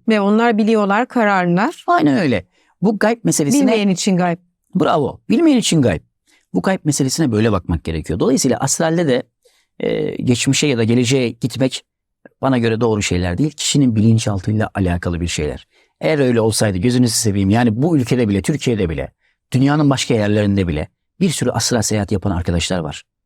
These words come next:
Speaker 2: Altı Şubat'ı yaşar mıydık? Ya da altı Şubat'ı yaşasak bile bu kadar kayıp verir miydik?
Speaker 1: Bravo.
Speaker 2: Yani ben, e, inşallah tabii ki artık yetenekli insanlar çağı. Bunun hakkında da kısa bir şey söyleyeceğim. Hemen şunu bitireyim.
Speaker 1: Tabii.
Speaker 2: Artık yetenekli insanlar çağındayız. Bir sürü asra yapan insan var.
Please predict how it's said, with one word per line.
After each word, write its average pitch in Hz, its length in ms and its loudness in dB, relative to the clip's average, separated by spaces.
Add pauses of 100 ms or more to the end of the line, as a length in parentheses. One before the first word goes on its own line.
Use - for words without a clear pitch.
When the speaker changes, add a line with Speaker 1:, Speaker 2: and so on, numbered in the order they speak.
Speaker 2:
Altı 151 240 -2
Şubat'ı 104 280 -2
yaşar 92 260 0
mıydık? 73 380 -8
Ya 139 80 -2
da 165 80 0
altı 151 200 -2
Şubat'ı 165 220 0
yaşasak 139 460 -2
bile 104 220 -2 (340)
bu 147 100 -2
kadar 131 340 -2 (120)
kayıp 123 280 -2
verir 117 180 2
miydik? 90 420 -2 (200)
Speaker 1:
Bravo. 190 140 -4
Speaker 2:
Yani 156 240 2
ben, 165 220 -2 (500)
e, 113 300 0 (680)
inşallah 147 380 0
tabii 143 240 0
ki 139 300 -2 (500)
artık 127 320 -2
yetenekli 135 380 0
insanlar 139 460 2
çağı. 139 360 0 (320)
Bunun 131 140 4
hakkında 127 300 2
da 123 60 0
kısa - 200 0
bir 110 40 0
şey 123 120 0
söyleyeceğim. 107 420 0
Hemen 117 220 0
şunu 110 220 0
bitireyim. 143 340 -2 (140)
Speaker 1:
Tabii. 175 320 -4
Speaker 2:
Artık 147 300 -2
yetenekli 151 360 0
insanlar 139 500 2
çağındayız. 95 540 -2
Bir 151 120 0
sürü - 200 -2
asra 117 300 0
yapan 107 260 0
insan 110 360 2
var. 85 180 -6